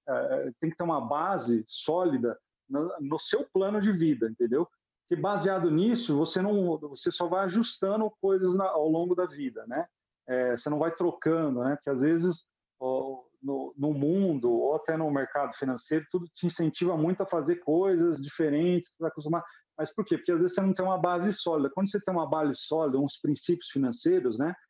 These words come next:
Eles vão te, te guiar, te, te orientar ao longo da vida, né? Então, você não vai precisar,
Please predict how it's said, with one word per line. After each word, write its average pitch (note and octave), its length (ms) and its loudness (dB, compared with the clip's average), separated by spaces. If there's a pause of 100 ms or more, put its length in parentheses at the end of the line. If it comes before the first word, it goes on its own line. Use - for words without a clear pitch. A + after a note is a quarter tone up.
(300)
Eles E3 260 2
vão F#3+ 160 2
te, G3+ 300 -2 (300)
te F#3+ 120 -2
guiar, E3+ 460 2
te, D#3+ 240 -2 (180)
te D3 340 4
orientar D#3+ 500 2
ao E3+ 100 2
longo F3+ 240 4
da F#3+ 120 2
vida, D3 380 2
né? C3 220 0 (340)
Então, D3+ 140 -8
você F#3 100 -4
não F#3+ 100 0
vai F#3 140 2
precisar, F#3 640 -2